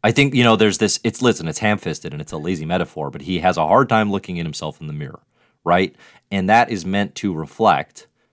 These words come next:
the fact that he, when he was nineteen,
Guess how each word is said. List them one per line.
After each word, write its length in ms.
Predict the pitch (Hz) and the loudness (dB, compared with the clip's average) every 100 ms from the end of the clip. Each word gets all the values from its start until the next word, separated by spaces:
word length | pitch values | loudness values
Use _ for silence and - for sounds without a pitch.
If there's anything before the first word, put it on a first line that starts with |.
| _ - | _ -6
the 120 | 101 | -6
fact 540 | - 82 69 - - | 0 0 0 -6 -6
that 220 | 87 90 | -2 -2
he, 540 | - - 95 98 101 - | -4 -6 -2 0 -2 -4
when 160 | 92 90 | -8 -4
he 120 | 98 | -2
was 200 | 98 78 | -2 -4
nineteen, 800 | 80 117 113 - 139 87 80 107 | -2 -2 -2 -2 -2 -2 -4 -10